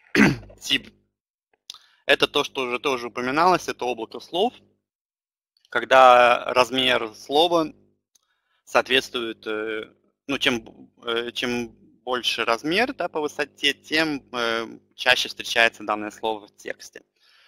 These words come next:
Ну, например. <clears throat> Либо эта категория более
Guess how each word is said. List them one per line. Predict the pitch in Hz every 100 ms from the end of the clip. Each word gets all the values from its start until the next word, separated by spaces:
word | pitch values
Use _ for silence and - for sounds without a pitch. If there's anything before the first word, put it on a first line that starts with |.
| _ _
Ну, | 123
например. | 104 101 101 101 95 _ _ _ _ _ _ _ _ _
<clears throat> | - - - 190 139 -
Либо | 120 139 127 -
эта | 131 127
категория | 127 - 117 135 127 113
более | 110 120 113 107